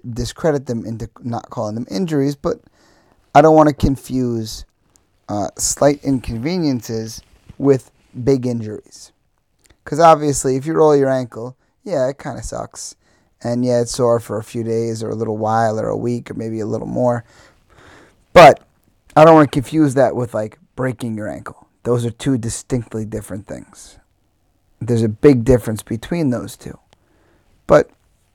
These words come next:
a mindset has to come from that. L-, let me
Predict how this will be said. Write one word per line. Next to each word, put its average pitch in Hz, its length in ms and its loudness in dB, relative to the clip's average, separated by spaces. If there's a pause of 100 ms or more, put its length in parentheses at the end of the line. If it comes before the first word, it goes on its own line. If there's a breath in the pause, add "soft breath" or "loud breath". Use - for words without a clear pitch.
(1040)
a 127 60 4
mindset 160 560 4
has 117 200 -2
to - 100 -12
come 117 460 -4
from - 500 0 (520)
that. 107 240 -6
L-, 139 160 -6
let 165 160 -2
me 156 160 -2